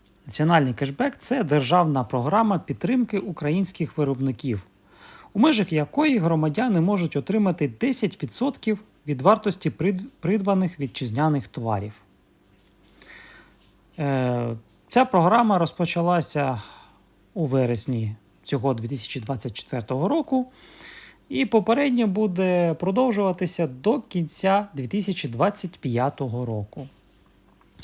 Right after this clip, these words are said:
Ідея у тому, що деякі виробники долучилися до цієї програми,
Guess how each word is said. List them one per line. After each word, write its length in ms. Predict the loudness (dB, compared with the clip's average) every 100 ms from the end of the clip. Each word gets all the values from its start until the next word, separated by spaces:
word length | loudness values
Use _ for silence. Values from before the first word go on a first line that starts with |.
| -20 -20 -20 -4
Ідея 380 | 0 2 4 4
у 120 | 4
тому, 420 | 4 4 4 2
що 720 | -2 -4 0 2 4 2 0 -6 _ _ -20 _ _ -14
деякі 680 | -2 2 2 2 2 0 0 -4 _ _ -20 -20 -20 _ _ _ _ _
виробники 760 | 2 4 6 6 4 2 -2 -2 -6 _ _ -2
долучилися 720 | 2 4 2 0 0 0 -2
до 160 | -2
цієї 480 | -2 0 2 2 0
програми, 720 | 0 0 0 0 0 -2 -4